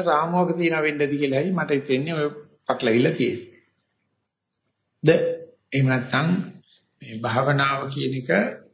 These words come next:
මොන විදිහටද අර්ථකථනය වෙන්නේ?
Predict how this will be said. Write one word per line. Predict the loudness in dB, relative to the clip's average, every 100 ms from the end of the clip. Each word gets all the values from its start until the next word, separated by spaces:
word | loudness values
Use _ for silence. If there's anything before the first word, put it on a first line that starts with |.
| _ _ _ _ _ _ _ _ _ _ _ _ -4
මොන | 0 2
විදිහටද | 2 2 0 2
අර්ථකථනය | 2 0 -4 -4 -4 -4
වෙන්නේ? | -4 -4 -6